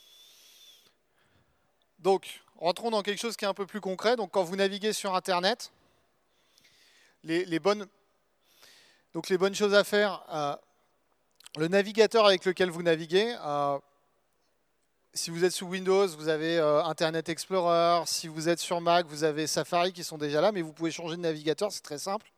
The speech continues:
Je vous con-, conseillerais pas Google Chrome, vu qu'il y a un biais. Par contre, Firefox, donc, donc, dont je parlais tout à l'heure, qui, euh, auquel on va pouvoir ajouter des, un plugin comme Privacy,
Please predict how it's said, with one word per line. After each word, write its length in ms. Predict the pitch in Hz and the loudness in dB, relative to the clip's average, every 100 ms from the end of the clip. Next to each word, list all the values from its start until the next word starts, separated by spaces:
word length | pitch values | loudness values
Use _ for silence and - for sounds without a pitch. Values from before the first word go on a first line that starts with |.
| _ _ - - - - _ _ | _ _ -20 -20 -20 -20 _ _
Je 140 | 131 135 | -18 -14
vous 80 | 160 | -12
con-, 260 | 165 165 - _ _ _ - | -8 -10 -12 _ _ _ -10
conseillerais 440 | 165 180 175 175 | -2 2 4 4
pas 220 | 185 190 | 4 2
Google 320 | 160 165 170 | 2 0 0
Chrome, 520 | 160 180 185 175 120 113 _ _ _ _ _ _ - | 2 6 6 4 -4 -10 _ _ _ _ _ _ -14
vu 160 | 147 | -12
qu'il 120 | - | -4
y 20 | 160 | 0
a 80 | |
un 40 | 151 | 0
biais. 280 | 156 208 277 _ _ _ _ _ _ _ _ _ _ 240 - - - - - - | 2 0 0 _ _ _ _ _ _ _ _ _ _ -20 -18 -20 -20 -20 -18 -2
Par 120 | 175 | 0
contre, 220 | 220 247 | 0 -4
Firefox, 540 | - 202 202 - 214 180 | 0 4 4 4 2 0
donc, 180 | 175 160 | -6 -10
donc, 160 | 160 | -6
dont 120 | 165 | -4
je 100 | 165 | -2
parlais 240 | - 175 175 | 2 2 0
tout 120 | 180 | 0
à 100 | 175 | 2
l'heure, 220 | 170 180 - | 4 2 -2
qui, 140 | - - - | -16 -16 -8
euh, 800 | 135 135 139 135 135 135 139 139 | -2 0 2 2 2 2 0 -2
auquel 280 | 139 190 185 | -4 -2 0
on 60 | |
va 80 | 170 | 0
pouvoir 260 | - 180 165 | 2 2 2
ajouter 320 | 160 170 190 | -2 -4 0
des, 80 | 175 | 0
un 300 | 196 156 151 | 0 -2 -2
plugin 480 | 185 180 180 202 | -2 -4 -4 -6
comme 180 | 196 170 | -4 -6
Privacy, 680 | - 170 170 165 - 185 - | -6 -4 -4 -4 -6 -10 -14